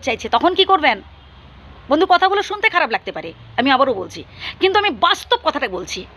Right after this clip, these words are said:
যাতে আপনার অল্প হলেও উপকার করতে পারি। তাই আমি বলবো কি, ধার করে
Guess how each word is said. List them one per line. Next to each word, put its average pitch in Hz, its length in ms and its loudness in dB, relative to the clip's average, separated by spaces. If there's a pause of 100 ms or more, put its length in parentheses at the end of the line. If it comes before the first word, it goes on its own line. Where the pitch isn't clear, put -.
(180)
যাতে 247 200 2
আপনার 320 180 2 (160)
অল্প 254 160 2 (120)
হলেও 311 200 6 (220)
উপকার 240 300 -2
করতে 185 240 -10
পারি। 151 140 -14 (760)
তাই 392 160 2
আমি 415 160 0
বলবো 359 240 0
কি, 440 100 0 (220)
ধার 370 240 2 (120)
করে 392 180 4